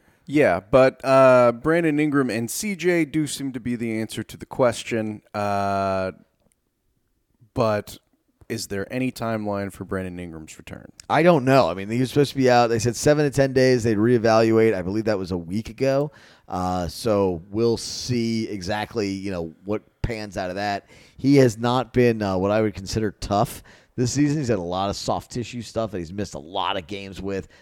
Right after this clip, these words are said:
Speaker 2: The Pelicans have been absolutely abysmal in the games that he's missed. I think he's missed twenty games now almost,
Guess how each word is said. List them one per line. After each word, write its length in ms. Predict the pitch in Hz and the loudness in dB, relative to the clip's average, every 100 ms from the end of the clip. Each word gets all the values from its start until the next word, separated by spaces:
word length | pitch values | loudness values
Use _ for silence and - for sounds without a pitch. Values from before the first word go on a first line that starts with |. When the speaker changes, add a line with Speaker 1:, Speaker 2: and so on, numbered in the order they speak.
| _ | _
Speaker 2:
The 60 | |
Pelicans 360 | - 113 98 98 | -4 -2 -2 -6
have 160 | 98 85 | -8 -6
been 160 | 87 - _ - | -12 -12 _ -6
absolutely 640 | 107 110 - 110 87 90 _ - | -4 -4 -8 -10 -8 -10 _ -12
abysmal 960 | 98 90 _ - 123 120 - 95 90 | -12 -12 _ 2 4 4 -2 -6 -6
in 60 | 87 | -8
the 80 | 87 | -8
games 260 | 92 92 | -6 -6
that 80 | 87 | -6
he's 140 | 85 | -8
missed. 220 | 82 92 85 | -8 -8 -6
I 20 | |
think 100 | 117 | -10
he's 120 | 90 | -10
missed 280 | 98 90 - _ _ _ | -10 -10 -12 _ _ _
twenty 460 | - - 110 107 135 | -12 -8 -8 -8 -10
games 400 | 117 92 120 131 | -8 -10 -10 -8
now 200 | 151 143 | -6 -4
almost, 580 | 143 147 160 156 - | -4 -2 -2 -2 -4